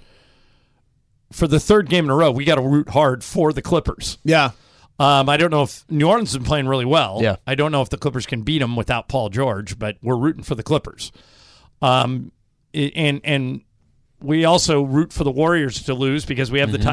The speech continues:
Speaker 1: tiebreaker over them. So it's, it's weird who you root for. It's, there's a guy,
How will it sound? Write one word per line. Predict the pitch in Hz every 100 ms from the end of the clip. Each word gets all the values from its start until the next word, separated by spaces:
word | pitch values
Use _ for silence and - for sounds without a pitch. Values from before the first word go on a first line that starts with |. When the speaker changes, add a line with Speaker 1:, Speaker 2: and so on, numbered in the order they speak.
| 160
Speaker 1:
tiebreaker | 123 - 104
over | 90
them. | 87 71 - - _ _ _ _ _ _ -
So | - 175
it's, | 147 196
it's | 170 -
weird | 190 226 170
who | 180
you | 160
root | 143 165
for. | - 104 92
It's, | 90 - - - - -
there's | 147 180 180
a |
guy, | 143 165 180 160